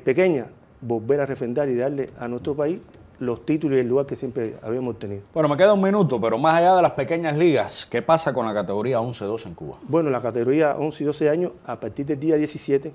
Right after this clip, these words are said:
Speaker 1: del próximo mes, vamos a efectuar las Copas Pioneros, que tiene su zona occidental en Manabeque y la zona oriental en Santo Espíritu. De ahí emergerán tres equipos clasificados por cada zona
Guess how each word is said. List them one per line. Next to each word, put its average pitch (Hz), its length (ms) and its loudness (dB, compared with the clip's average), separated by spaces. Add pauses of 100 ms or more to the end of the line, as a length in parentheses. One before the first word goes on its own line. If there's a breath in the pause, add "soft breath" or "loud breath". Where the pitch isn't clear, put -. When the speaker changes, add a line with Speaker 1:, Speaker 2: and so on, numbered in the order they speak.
Speaker 1:
del 113 140 -8
próximo 135 340 -4
mes, 143 180 -6 (480 loud breath)
vamos 123 320 -4
a - 20 -2
efectuar 127 380 -4
las 127 120 -4
Copas 127 240 -2
Pioneros, 117 360 -2 (500 soft breath)
que 117 140 -2
tiene 143 240 0
su 139 120 -6
zona 127 220 -4
occidental 143 640 0
en 123 140 -4
Manabeque 135 500 -4
y 127 100 -4
la 117 100 -2
zona 120 240 -6
oriental 131 500 -4 (960 soft breath)
en 123 140 0
Santo 110 240 -6
Espíritu. 107 280 -8 (120)
De 110 100 0
ahí 139 180 0
emergerán 123 580 -4 (920)
tres 139 180 0
equipos 135 220 -4
clasificados 127 560 0
por 107 180 -6
cada 131 180 0
zona 143 300 -6